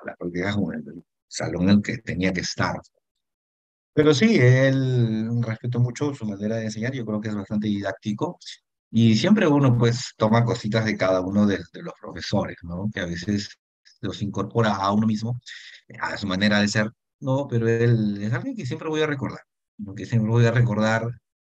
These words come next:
la historia de repente que tiene también. Eh, y bueno, en la carrera sí ha habido muchos profesores que han contribuido, ¿no?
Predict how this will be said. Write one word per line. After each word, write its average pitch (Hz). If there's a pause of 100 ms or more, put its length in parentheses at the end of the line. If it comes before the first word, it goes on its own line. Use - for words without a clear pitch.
(400)
la 104
historia 101
de 90
repente 101
que 87
tiene 90
también. 92 (760)
Eh, 92
y 107
bueno, 110 (440)
en 131
la 131
carrera 175
sí 170
ha 160
habido 147
muchos 165
profesores 110
que 117
han 107
contribuido, 101 (360)
¿no? 104